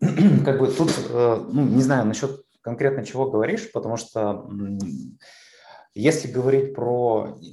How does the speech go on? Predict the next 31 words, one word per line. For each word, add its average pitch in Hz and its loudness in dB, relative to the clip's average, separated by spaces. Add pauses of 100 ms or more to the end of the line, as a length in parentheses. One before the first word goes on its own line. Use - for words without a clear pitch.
(160)
именно 113 -6
нейронауки, 110 -2 (680)
то 101 -4
есть - -8
именно 90 -8
всё, - -10
что 101 -8
связано 98 0
с - -8
мозгом, 147 2
там 113 2
на 110 -4
самом 110 -2
деле 110 -2
много 107 -2
есть. 82 -10
И 87 -10
нейропсихология, 98 0
есть, 90 -10
э, 85 -2 (260)
нейроанатомия, 95 0
есть 101 -6
нейропедагогика, 101 -2 (460)
и 101 -10
ещё 131 -2
там 127 -2
куча 135 -4
нейро, 104 -4 (120)
да, 104 -2
всяких 104 -12
разных. 90 -2